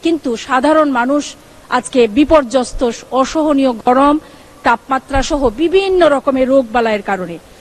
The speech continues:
এ থেকে মুক্তি চাই মাননীয় স্পিকার। আর এ থেকে মুক্তির জন্য heat awareness এখন খুবই জরুরি।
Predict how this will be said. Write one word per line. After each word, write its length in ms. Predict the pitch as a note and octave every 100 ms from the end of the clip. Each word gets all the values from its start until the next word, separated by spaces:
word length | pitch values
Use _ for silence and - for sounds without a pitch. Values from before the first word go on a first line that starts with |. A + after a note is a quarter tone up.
| - -
এ 120 | F4+
থেকে 220 | F4+ F#4
মুক্তি 400 | E4+ F#4 - G4+
চাই 280 | - D4+ D4
মাননীয় 320 | A#3+ G#3+ F#3+
স্পিকার। 420 | - G#3+ A3 E3 - - -
আর 120 | A#3+
এ 80 | D4+
থেকে 240 | E4+ D#4+
মুক্তির 500 | D4 D#4 - E4+ D#4
জন্য 380 | D4+ D4 C#4+ D#4 - - D4
heat 160 | E4+ -
awareness 560 | C#4 C#4 D4+ D4+ D4+ C#4+
এখন 240 | B3+ C4
খুবই 360 | - C#4+ D#4 B3+
জরুরি। 380 | G#3+ F3+ D#3+